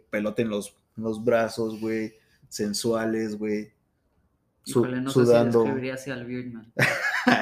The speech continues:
Speaker 1: Pero, pues, el caso es que, pues, uno le estaba preguntando al otro, pues, pues, si ya los habían encontrado,
Speaker 2: Estaban
Speaker 1: ¿no?
Speaker 2: echando el chismecito.
Speaker 1: Sí, o sea, estos güeyes estaban en, en búsqueda de la, hasta los pinches leñadores estaban en la puta búsqueda de,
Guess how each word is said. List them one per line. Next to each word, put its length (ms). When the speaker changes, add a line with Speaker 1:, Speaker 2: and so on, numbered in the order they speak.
Speaker 1:
Pero, 200
pues, 140
el 140
caso 200
es 100
que, 600
pues, 120
uno 160
le 80
estaba 260
preguntando 540
al 60
otro, 360
pues, 400
pues, 120
si 120
ya 80
los 160
habían 220
encontrado, 440
Speaker 2:
Estaban 240
Speaker 1:
¿no? 60
Speaker 2:
echando 220
el 60
chismecito. 600
Speaker 1:
Sí, 120
o 60
sea, 120
estos 200
güeyes 200
estaban 260
en, 240
en 120
búsqueda 260
de 100
la, 80
hasta 140
los 200
pinches 340
leñadores 520
estaban 280
en 100
la 200
puta 280
búsqueda 680
de, 440